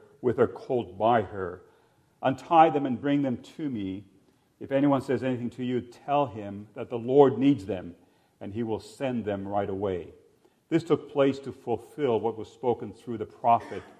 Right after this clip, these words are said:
'Say to the daughter of Zion, "See, your king comes to you, gentle and riding on a donkey, on a colt, the foal of a donkey."' The disciples went and did as Jesus instructed them.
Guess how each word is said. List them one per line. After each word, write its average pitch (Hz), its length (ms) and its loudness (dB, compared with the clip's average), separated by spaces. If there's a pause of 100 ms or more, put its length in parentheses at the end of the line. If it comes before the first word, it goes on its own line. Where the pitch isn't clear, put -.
(480)
'Say 170 260 8
to 165 80 6
the 131 100 8
daughter 131 300 10
of 107 140 2
Zion, 131 400 2
"See, - 240 -6
your 123 180 2
king 143 340 -4
comes 170 420 -2
to 123 120 -10
you, 95 320 -6
gentle 135 720 -4 (720)
and 104 240 -6
riding 110 380 8
on 101 140 -2
a 95 40 -6
donkey, 98 640 0
on 101 160 -4
a 92 60 -10
colt, - 460 -2
the 95 60 -12
foal 110 300 0
of 95 80 -4
a 95 60 -8
donkey."' 98 560 -4 (760)
The 104 80 -14
disciples 110 440 4
went 131 280 2
and 95 160 -10
did 117 180 0
as 110 140 -2
Jesus 107 360 -8
instructed 113 640 -6
them. 92 300 -10